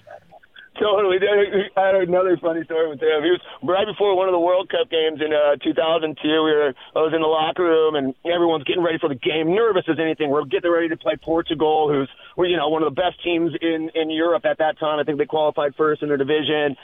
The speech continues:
and they had Luis Figo and all these, uh, superstar guys, and everyone's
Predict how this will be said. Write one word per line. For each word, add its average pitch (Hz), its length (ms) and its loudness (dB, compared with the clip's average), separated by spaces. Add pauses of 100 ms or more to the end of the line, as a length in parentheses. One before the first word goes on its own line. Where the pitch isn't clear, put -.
(160)
and 156 220 -2
they 165 100 0
had 156 160 0
Luis 160 280 2 (120)
Figo 151 580 2
and 131 160 -2 (160)
all 170 240 0
these, 156 220 0
uh, 147 220 0 (100)
superstar 165 560 0
guys, 151 400 2
and 131 80 -4
everyone's 156 460 0